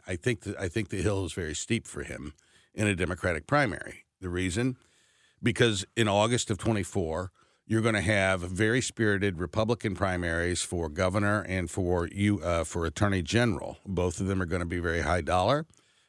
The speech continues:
Both of them are gonna be very public. And both of them being on the ballot are gonna make it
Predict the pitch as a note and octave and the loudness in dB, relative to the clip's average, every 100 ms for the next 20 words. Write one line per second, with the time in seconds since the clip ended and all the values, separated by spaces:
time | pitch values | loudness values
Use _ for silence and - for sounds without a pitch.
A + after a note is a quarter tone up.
0 | - F2 F#2 F2 G2 G2 F#2+ F#2+ F#2 F#2+ | -16 0 2 4 2 2 2 2 2 2
1 | F#2 F#2+ F#2 C3+ D#2+ B1+ - _ _ _ | 2 0 2 2 2 -6 -12 _ _ _
2 | _ - _ - G2 F#2+ F#2+ - - F#2 | _ -20 _ 0 2 4 2 -2 -10 -2
3 | E2+ A2 A2 G#2+ G#2+ G2 G2+ G2+ G2 F2+ | 4 4 4 2 2 2 2 2 2 2
4 | E2 A#2+ A#2 A2+ G2 G2+ F#2+ F#2+ F#2+ G#2 | 4 6 4 2 0 0 0 0 0 0